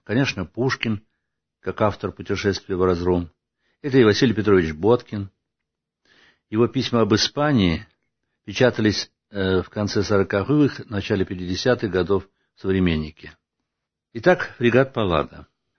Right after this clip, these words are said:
Процитирую одно письмо Михаила Булгакова тысяча девятьсот тридцать четвёртого года. Он пишет: "Видел литератора,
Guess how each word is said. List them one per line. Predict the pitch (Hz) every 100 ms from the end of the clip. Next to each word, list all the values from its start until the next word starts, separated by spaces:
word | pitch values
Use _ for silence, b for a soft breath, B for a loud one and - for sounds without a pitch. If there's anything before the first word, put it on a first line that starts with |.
| -
Процитирую | 117 143 139 214 202 160
одно | 139 160
письмо | 151 - 135
Михаила | 123 135 127
Булгакова | 117 123 117 101 - 87 78
тысяча | 120 - 110 107
девятьсот | 101 104 98 113
тридцать | 110 101
четвёртого | - 101 95 101 92
года. | 82 76 78 - _ _ _ _ _ _ _ _ _ _ _
Он | 120
пишет: | 113 113 87 82 - _ _ _ _ _ _ _ _ _ _ _ -
"Видел | 185 196
литератора, | 175 165 147 98 80 85 80 78